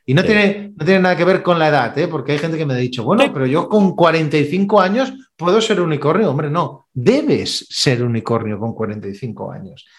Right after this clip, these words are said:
Speaker 1: Y con veinte también, y con treinta también. Tienes que ir continuamente adaptándote.
Speaker 2: Claro.
Speaker 1: Continuamente, continuamente. Así
Speaker 2: Tal
Speaker 1: es.
Speaker 2: cual.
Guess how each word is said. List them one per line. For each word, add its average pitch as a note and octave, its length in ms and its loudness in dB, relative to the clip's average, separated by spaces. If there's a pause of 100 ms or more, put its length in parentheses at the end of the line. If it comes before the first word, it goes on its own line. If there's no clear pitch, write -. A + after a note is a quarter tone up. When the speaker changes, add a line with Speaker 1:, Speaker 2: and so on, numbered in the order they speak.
(160)
Speaker 1:
Y D3 120 2
con C3+ 180 2
veinte F#3 300 0
también, D3 360 -2
y B2 80 -4
con A2+ 160 -8
treinta C#3+ 320 0
también. C3 480 -6 (220)
Tienes F#3 320 0
que - 120 -4
ir E3+ 280 0 (180)
continuamente E3+ 1120 -2 (100)
adaptándote. A#2+ 880 -4 (260)
Speaker 2:
Claro. - 200 -6
Speaker 1:
Continuamente, C3 1040 -2
continuamente. G#2+ 840 -8 (680)
Así - 160 -8
Speaker 2:
Tal B2 120 4
Speaker 1:
es. B2 60 0
Speaker 2:
cual. A#2 220 2